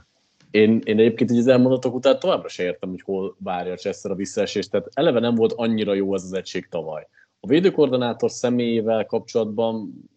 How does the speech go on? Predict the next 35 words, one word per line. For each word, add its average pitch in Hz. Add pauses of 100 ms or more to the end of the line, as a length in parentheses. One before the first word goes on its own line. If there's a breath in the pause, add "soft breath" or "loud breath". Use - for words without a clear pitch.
(140)
lehetnek 117
kérdéseink, 110
bár 104
szerintem 110 (100)
Evero 104
azért 104
elég 104
sokat -
bizonyított. 113
A -
pass -
rusher 147
duó 135
nem 165
volt 135
jó 110
tavaly 120
se, 156
szerintem 123
tav-, 180
vagy 113
idén 151
sem 107
annyira 107
jók, 120
de 123 (340 soft breath)
Gregory 165 (320)
azért 127
tavaly 151
megmutatta, 131
ha 117
pályán 131
tud 117
lenni, 117
akkor 113